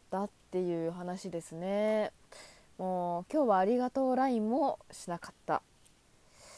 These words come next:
で、ラインもブロックして、ウィズもブロックしたっていう、ちょっとやばい人の話ですね。でね、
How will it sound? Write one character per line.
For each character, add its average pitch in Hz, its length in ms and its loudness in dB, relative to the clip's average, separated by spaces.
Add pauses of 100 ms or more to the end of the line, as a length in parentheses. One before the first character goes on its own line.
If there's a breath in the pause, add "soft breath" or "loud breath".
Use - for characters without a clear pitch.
(180 loud breath)
で、 285 260 4
ラ 220 140 0
イ 208 140 0
ン 196 60 -2
も 196 100 2
ブ 190 140 0
ロ 196 120 4
ッ - 40 -8 (140)
ク 180 140 -2
し - 80 -14
て、 320 340 4
ウ - 60 -2
ィ 262 100 4
ズ 262 140 2
も 277 200 6
ブ 196 160 2
ロ 180 100 4
ッ - 40 -10 (140)
ク 151 120 -6
し - 120 -12
た 190 220 6
っ 202 60 2 (180)
て 226 120 4
い 254 360 8
う、 - 120 2 (1120 loud breath)
ち - 80 -6
ょ - 20 -6
っ - 80 -8
と 180 80 -4
や 180 260 2
ば 233 180 4
い 151 500 0 (120)
人 - 260 -8
の 170 80 -6
話 175 440 -6
で 165 120 -2
す 160 120 -10
ね。 170 540 0 (420 loud breath)
で 220 140 0
ね、 277 140 6